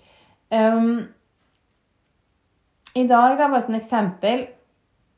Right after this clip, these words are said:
for huden min er ganske fæl for tiden. Jeg har litt sånn store porer i ansiktet, og, eh, litt sånn rødmusser. Litt sånn blod, blodsprengte blodkar i,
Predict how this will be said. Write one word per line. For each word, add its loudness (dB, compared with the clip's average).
for -4
huden -6
min -6
er -6
ganske -6
fæl -4
for -8
tiden. -4
Jeg -6
har 0
litt -10
sånn -4
store -4
porer -2
i -4
ansiktet, -4
og, 0
eh, 4
litt -2
sånn 0
rødmusser. 4
Litt -10
sånn 2
blod, -2
blodsprengte -2
blodkar -2
i, -6